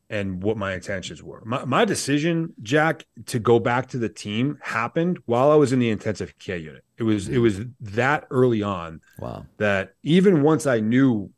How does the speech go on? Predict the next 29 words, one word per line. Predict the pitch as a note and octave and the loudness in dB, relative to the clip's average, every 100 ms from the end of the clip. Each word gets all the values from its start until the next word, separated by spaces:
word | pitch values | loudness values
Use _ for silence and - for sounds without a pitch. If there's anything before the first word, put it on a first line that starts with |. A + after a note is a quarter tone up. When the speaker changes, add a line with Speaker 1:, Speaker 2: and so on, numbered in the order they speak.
| _ | _
Speaker 1:
most | - G#2 G#2+ A#2 - | -14 -6 -2 -2 -2
of | |
my | G#2+ | -2
leg | G#2 A2 | 2 2
was | A2+ F2+ | 0 -2
gone | A#2+ B2+ C#3 | 0 0 0
and | C#3 | -2
they | G#2+ | -2
were | G2+ G2 | -2 -4
still | - A2 | -4 -6
cutting | - A#2+ A2 | -2 -2 -2
more | G2+ G#2 | 0 0
of | G2 | 0
it | F#2 | -2
off, | F#2 A#2 - - _ | -2 -4 -6 -20 _
you | A#2+ G#2+ | -8 -4
know, | G#2 | -4
every | G2+ G#2 | -2 0
other | G2 | 0
day, | F2+ F2+ A2+ C#3 - | -2 -2 0 -2 -6
Speaker 2:
Jeez. | - - - _ _ _ _ _ _ - | -16 -16 -20 _ _ _ _ _ _ -2
Speaker 1:
from | D#3+ F#3 D#3 | 4 4 4
that | D3+ - | 2 -2
point | - A#2 F2+ - | -4 -4 -4 -10
was | G#2 F#2+ | -10 -6
like, | G2 F2+ - _ _ - | -4 -6 -8 _ _ -6
"Fine, | B2 F#2 D2+ _ _ _ | -4 -4 -8 _ _ _
Speaker 2:
Yeah. | - | -8
Speaker 1:
just | - G#2+ | -4 -4